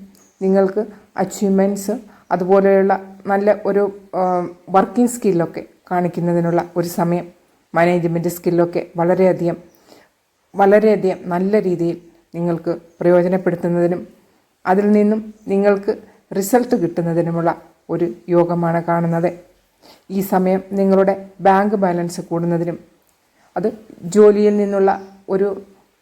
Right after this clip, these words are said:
പ്രമോഷനോ അതുപോലെ തന്നെ ഒരു ഫിനാൻഷ്യൽ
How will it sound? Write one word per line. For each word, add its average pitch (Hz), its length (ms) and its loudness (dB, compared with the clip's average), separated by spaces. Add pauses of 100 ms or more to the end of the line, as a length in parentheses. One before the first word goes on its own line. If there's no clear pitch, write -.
(180)
പ്രമോഷനോ 196 560 2 (160)
അതുപോലെ 180 440 2
തന്നെ 190 180 2 (120)
ഒരു 190 180 2
ഫിനാൻഷ്യൽ 202 600 0